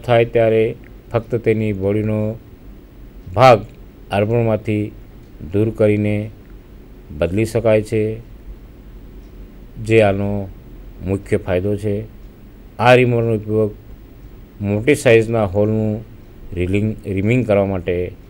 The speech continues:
થાય છે. જ્યાં મોટી સાઇઝના હોલ હોય ત્યાં આ સેલ રીમરનો ઉપયોગ થાય છે. દેખો, આ જુદી જુદી સેલ રીમરો છે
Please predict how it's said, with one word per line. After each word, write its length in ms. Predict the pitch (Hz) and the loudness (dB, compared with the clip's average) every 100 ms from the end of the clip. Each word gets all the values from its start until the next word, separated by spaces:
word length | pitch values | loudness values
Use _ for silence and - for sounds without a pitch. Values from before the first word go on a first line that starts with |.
| - - - - - - - | -20 -20 -20 -20 -20 -20 -6
થાય 260 | 82 85 | -4 -2
છે. 220 | 85 98 95 - - - - - 107 | -4 -8 -8 -12 -20 -20 -20 -14 -2
જ્યાં 260 | 107 104 | 0 0
મોટી 280 | 101 123 113 | -2 -4 0
સાઇઝના 340 | 113 107 110 87 | 0 0 -2 0
હોલ 140 | 104 117 | 2 2
હોય 260 | 101 76 - - - - - - - - - - - - - - - - - - - - - - - - | 0 -4 -8 -20 -20 -20 -20 -20 -20 -20 -20 -20 -20 -20 -20 -20 -20 -20 -20 -20 -20 -20 -20 -20 -20 -4
ત્યાં 340 | 104 98 95 92 - - - | 0 2 0 -6 -16 -14 -8
આ 80 | 95 | -4
સેલ 280 | - 117 123 | 4 4 4
રીમરનો 420 | 113 107 101 101 | 2 2 0 -2
ઉપયોગ 260 | 87 98 90 | -4 -6 -6
થાય 200 | 104 92 | -2 -4
છે. 200 | 90 95 95 - - - - - - - - - - 87 | -4 -8 -10 -14 -20 -20 -20 -20 -20 -20 -20 -20 -14 -6
દેખો, 200 | 87 98 95 | -4 -2 -4
આ 80 | 90 | -4
જુદી 260 | 95 104 101 | -6 -6 -8
જુદી 260 | 107 101 101 - - - - - - - - - - - - - - - | -6 -6 -8 -10 -12 -12 -16 -20 -20 -20 -20 -20 -20 -20 -20 -20 -10 0
સેલ 160 | 98 | 0
રીમરો 400 | 101 101 101 98 | 2 -2 -2 -2
છે 200 | 95 98 | -4 -6